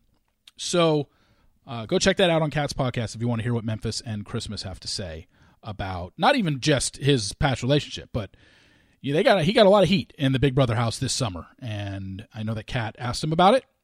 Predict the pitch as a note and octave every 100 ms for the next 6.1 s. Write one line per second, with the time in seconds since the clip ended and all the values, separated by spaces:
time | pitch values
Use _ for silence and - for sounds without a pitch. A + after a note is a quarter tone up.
0 | _ A#2+ A2+ A2+ A2+ A#2 A#2 A2+ A2 A2+
1 | C3 B2 C3+ C3+ F#3+ F3+ B2+ A#2 A2 G#2
2 | G#2+ A2 G2 - - _ _ _ _ _
3 | _ _ _ _ _ _ _ _ _ _
4 | _ _ _ _ - - _ G#2 F#2 E2
5 | A#2 C#3+ E3 D#3 D#3 C3+ A#2+ G3 A3+ B3+
6 | A#3